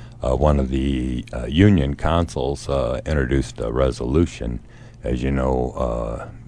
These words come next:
if the Continental United Airlines merger occurs, that'll be the largest air carrier in the world, and they're part of the Star Alliance, which is about twenty-two global carriers.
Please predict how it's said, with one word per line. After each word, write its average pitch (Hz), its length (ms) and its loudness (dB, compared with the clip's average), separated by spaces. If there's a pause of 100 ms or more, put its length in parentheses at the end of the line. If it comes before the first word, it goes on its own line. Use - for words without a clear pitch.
(120)
if 67 240 -6
the 65 100 -4
Continental 65 640 -2
United 60 400 -4
Airlines 60 400 -4
merger 62 360 -4
occurs, 62 400 -2
that'll 58 160 -4
be 58 100 -4
the 57 80 -4
largest 57 460 -4
air 60 160 -6
carrier 60 300 -4
in 57 100 -4
the 57 100 -6
world, 65 400 0
and 60 140 -2
they're 58 80 -2
part 58 260 -4
of 52 80 -10
the 53 80 -8
Star 55 320 -4
Alliance, 64 560 -2
which - 300 -6
is 57 40 -8
about 53 220 -8
twenty-two 57 460 -4
global 64 380 -2
carriers. 67 580 0